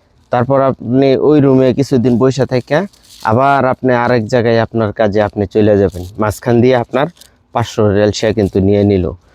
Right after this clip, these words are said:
তো এই ধরনের দালালদের কাছ থেকে সবাই একটু সাবধানে থাকবেন, সতর্ক থাকবেন। আর যদি আমার এই ভিডিওটা আপনাদের কাছে ভালো লাগে তাহলে অবশ্যই লাইক করে দিয়ে সবার মাঝে ছড়িয়ে দিবেন। আর সকলকে অনুরোধ করব ভাই,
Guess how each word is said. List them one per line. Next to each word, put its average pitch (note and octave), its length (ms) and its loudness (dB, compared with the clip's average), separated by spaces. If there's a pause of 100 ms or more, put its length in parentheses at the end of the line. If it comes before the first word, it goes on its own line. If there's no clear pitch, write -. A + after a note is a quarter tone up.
(280)
তো B2+ 60 0
এই C#3 100 2
ধরনের A#2+ 420 2
দালালদের A#2 480 2
কাছ G#2+ 220 -4
থেকে A2 240 -6
সবাই G#2 300 0
একটু G#2+ 180 -8
সাবধানে G2 440 -2
থাকবেন, G#2 300 -2
সতর্ক G#2+ 440 -2
থাকবেন। G#2+ 420 0 (520)
আর G#2+ 80 0
যদি A#2+ 260 2
আমার B2+ 220 2
এই C3 60 4
ভিডিওটা B2 400 2
আপনাদের A#2+ 340 0
কাছে B2 240 -2
ভালো A2 220 0
লাগে A2 240 0
তাহলে G#2+ 280 0
অবশ্যই G#2+ 360 0
লাইক G2+ 240 0
করে G#2+ 200 0
দিয়ে A#2+ 240 0 (120)
সবার G#2 260 -2
মাঝে G2 280 0
ছড়িয়ে G#2+ 340 2
দিবেন। F2 280 0 (400)
আর A2 100 -2
সকলকে C3 480 -2
অনুরোধ B2+ 320 2 (100)
করব G#2+ 260 2
ভাই, A#2 200 2